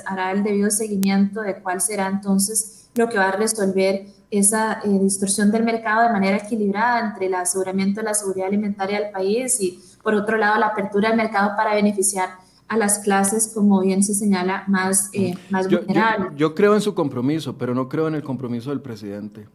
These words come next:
Speaker 2: honestamente. Porque si el presidente tuviera esto como un compromiso, no, no le hubiera permitido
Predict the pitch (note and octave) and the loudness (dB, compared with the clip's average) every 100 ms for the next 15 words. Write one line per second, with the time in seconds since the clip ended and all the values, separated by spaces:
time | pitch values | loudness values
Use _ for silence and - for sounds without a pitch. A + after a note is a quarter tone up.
0 | - G#2+ A#2+ A#2+ C3 B2 A#2 A2 A2 G#2+ | -12 -8 -6 -6 -4 -4 -4 -8 -14 -14
1 | - - - C#3 C#3 C#3+ D3+ D3 C3 D3+ | -16 -12 -8 -6 -2 -2 -2 -2 0 2
2 | D3+ D3 G3+ F#3+ F#3 E3+ D#3+ E3+ E3 - | 2 0 -2 0 2 2 2 0 -2 -8
3 | - B2 C3 F3 D#3+ D3 D#3 D#3 F#3 - | -8 -6 -6 -6 -6 -4 -4 -4 -6 -4
4 | D3+ C#3+ E3 E3 D#3+ F3 F#3+ F#3 F#3 E3 | 0 0 0 0 0 2 2 2 -2 -6
5 | D#3 - F3+ D#3 G2 | -6 -6 -4 -4 -6